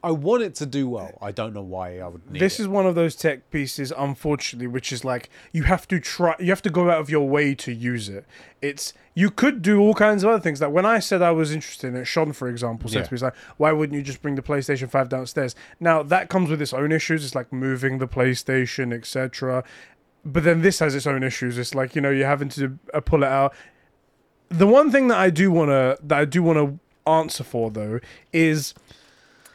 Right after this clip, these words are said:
Speaker 2: one, sorry, two things I wanna
Speaker 1: Yeah.
Speaker 2: answer to. One, is this go-, blue light around the co-, controller gonna stay on? <laughs>
Speaker 1: You know the answer to that. You know the answer.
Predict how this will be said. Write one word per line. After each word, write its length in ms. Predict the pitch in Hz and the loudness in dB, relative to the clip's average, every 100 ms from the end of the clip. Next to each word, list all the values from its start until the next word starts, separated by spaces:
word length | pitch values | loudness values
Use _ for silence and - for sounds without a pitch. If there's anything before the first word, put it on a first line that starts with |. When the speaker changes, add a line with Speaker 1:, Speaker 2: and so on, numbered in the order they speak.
| _ _ _ _ _ _ _ | _ _ _ _ _ _ _
Speaker 2:
one, 480 | 180 165 180 190 277 - _ - | 0 4 6 6 2 -4 _ -2
sorry, 180 | 170 147 | 0 2
two 240 | 202 180 | 2 2
things 200 | 151 139 | 2 -2
I 40 | 131 | -2
wanna 220 | 120 117 | -2 -4
Speaker 1:
Yeah. 60 | 104 | -4
Speaker 2:
answer 180 | 87 - | -6 -10
to. 100 | 120 | -2
One, 320 | 185 196 240 - _ - | 2 4 2 -2 _ -2
is 280 | 240 277 - | 0 0 0
this 180 | 269 - | -2 2
go-, 280 | 233 214 190 | 4 4 2
blue 340 | 160 208 190 | 2 4 6
light 220 | 185 175 | 6 4
around 340 | 147 156 170 165 | 4 4 4 2
the 80 | 156 | 0
co-, 280 | 165 160 | 2 2
controller 540 | 151 151 151 170 151 139 | 2 -4 0 2 4 2
gonna 200 | 135 127 | -2 -4
stay 240 | - 131 | -4 -2
on? 220 | 113 120 - _ | -2 -6 -12 _
<laughs> 100 | - - - - _ _ _ - - - - - - | -2 -2 -2 -20 _ _ _ -16 -8 -8 -6 -8 -2
Speaker 1:
You 160 | 220 | 0
know 260 | 214 214 196 | 4 6 6
the 120 | 180 | 6
answer 400 | 147 143 143 - - | 6 6 2 -6 -2
to 100 | 123 | -2
that. 280 | 95 104 - | -2 -4 -4
You 200 | 185 262 | 0 2
know 280 | 320 381 370 | 4 6 6
the 140 | 349 | 6
answer. 800 | 370 370 381 349 - 180 110 82 | 8 6 6 2 0 2 0 -2